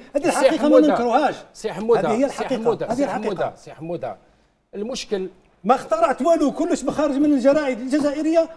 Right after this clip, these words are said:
Speaker 1: والخارجية.
Speaker 2: لا، لا، شوف يا أخي
Speaker 1: ما هوش
Speaker 2: الكريم، هذه المنظمات اللي ذكرتهم اولا اتحادات وطنيه واحزاب سياسيه اللي انتم تسميوهم بالحاشيه، راهو راهم مجتمع جزائري وراهم افراد جزائريين
Speaker 1: ما شفناش.
Speaker 2: وراهم ابناء الجزائر.
Speaker 1: ما شفناش.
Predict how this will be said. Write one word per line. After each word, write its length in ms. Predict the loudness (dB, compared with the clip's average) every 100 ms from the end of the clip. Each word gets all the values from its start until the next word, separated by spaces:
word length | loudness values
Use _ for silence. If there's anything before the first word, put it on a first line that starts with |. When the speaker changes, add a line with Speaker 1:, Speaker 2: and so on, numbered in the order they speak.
| -6
Speaker 1:
والخارجية. 600 | -4 0 -2 -4 -10 -12 -16 -8
Speaker 2:
لا، 200 | -2 -2
لا، 160 | -4
شوف 280 | -4 -4 -2
يا 160 | -4 -2
أخي 100 | 2
Speaker 1:
ما 100 | 4
هوش 100 | 4
Speaker 2:
الكريم، 280 | 2 -2 -6 -16 -18 -18 -14
هذه 280 | -4 0 0
المنظمات 680 | 0 -4 -2 -2 -2 -6
اللي 100 | -6
ذكرتهم 600 | -10 -6 -8 -6 -8 -8 -14 _ _ _
اولا 480 | -4 -2 -2 -4 -6
اتحادات 600 | -10 -14 -10 -8 -6 -6
وطنيه 480 | -6 -6 -8 -6 -6
واحزاب 460 | -6 -10 -12 -12 -12
سياسيه 720 | -12 -12 -12 -10 -4 -4 -6 _ _ -12
اللي 160 | -8
انتم 280 | -6 -6 -8
تسميوهم 520 | -8 -12 -10 -10 -10
بالحاشيه، 640 | -12 -12 -14 -10 -4 -2 -4 _ _
راهو 300 | -2 -2 0
راهم 360 | -2 -2 -4 -6
مجتمع 640 | -6 -6 -8 -8 -6 -6
جزائري 540 | -6 -6 -4 -4 -2 -2
وراهم 400 | 0 -2 -2 -8
افراد 320 | -12 -6 -6
جزائريين 640 | -6 -8 -8 -8 -4 -2
Speaker 1:
ما 100 | -2
شفناش. 300 | -4 0 2
Speaker 2:
وراهم 360 | 6 6 4 0
ابناء 400 | -2 0 0 0
الجزائر. 360 | -2 2 4 4
Speaker 1:
ما 80 |
شفناش. 300 | 4 0 -2